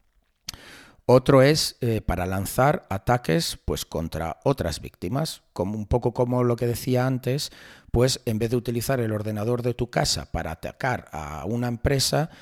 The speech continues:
utilizas, utilizas de puente, ¿no? Utilizas estos servidores de Google para atacar a esa empresa. Por tanto, añades como, eh, digamos, un, un salto adicional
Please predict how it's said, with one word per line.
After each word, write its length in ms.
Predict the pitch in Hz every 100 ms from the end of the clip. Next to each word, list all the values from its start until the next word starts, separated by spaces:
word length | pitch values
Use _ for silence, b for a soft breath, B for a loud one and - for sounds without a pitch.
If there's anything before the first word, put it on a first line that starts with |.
| B B
utilizas, 760 | - 147 131 131 127 147 156 -
utilizas 400 | 117 131 123 117
de 100 | 123
puente, 500 | - 147 156 143 123
¿no? 160 | 127 170
Utilizas 520 | 135 98 120 127 123
estos 240 | - 117
servidores 540 | - 127 127 123 123 113
de 100 | 127
Google 320 | 123 127 139
para 300 | - 117 123
atacar 400 | - 95 120 98
a 60 | 87
esa 140 | -
empresa. 440 | 78 - 87 -
Por 180 | - 82
tanto, 260 | - 117 123
añades 440 | 120 120 123 135
como, 400 | - 127 127 139 B B B B
eh, 400 | - 113 110 110
digamos, 460 | 104 107 117 117 -
un, 280 | 117 120 113
un 180 | 135 120
salto 500 | - 135 120 113 120
adicional 720 | 110 110 - 120 117 113 123